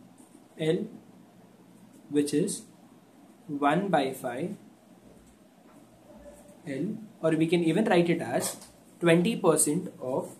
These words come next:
L. So option A, twenty percent of L, is the correct answer. Question five. The coefficient of static friction mu S between block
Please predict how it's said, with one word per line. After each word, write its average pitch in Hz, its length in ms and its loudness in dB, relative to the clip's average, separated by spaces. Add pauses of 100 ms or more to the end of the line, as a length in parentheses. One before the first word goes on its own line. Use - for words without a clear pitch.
(100)
L. 147 280 2 (840)
So - 260 -2
option 175 500 6
A, 190 260 6
twenty 185 300 0
percent 196 320 2
of 160 180 0
L, 139 140 -2
is 131 120 -4
the 170 80 2
correct 214 300 8
answer. - 380 -2 (1800)
Question 170 320 4
five. - 320 0 (300)
The 180 140 6
coefficient 220 500 2
of 254 120 0
static - 340 0
friction 185 320 -2
mu 175 220 4
S - 300 -4 (140)
between 202 440 0
block 185 260 6